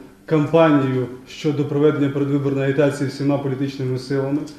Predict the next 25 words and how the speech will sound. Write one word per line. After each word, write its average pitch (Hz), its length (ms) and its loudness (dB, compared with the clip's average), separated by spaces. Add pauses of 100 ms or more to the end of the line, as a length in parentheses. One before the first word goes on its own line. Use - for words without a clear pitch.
(240)
а 143 100 2
отже, 156 300 4
мав 165 180 6
би 156 80 6
бути 151 280 2
взірцем 147 720 2 (160)
того, 147 280 0
як 143 280 2
за 131 140 -2
законом 143 440 0
слід 151 340 0 (320)
організовувати 143 840 2 (460)
виборчу 143 460 0
кампанію 143 680 2
і 135 40 -2
передвиборну 139 520 0
агітацію 139 480 0
в - 20 -4
засобах 143 360 -2
масової 139 320 0
інформації, 170 600 -4 (380)
натомість 165 460 2
вдався 165 400 2
до 151 220 6
брутального 170 920 2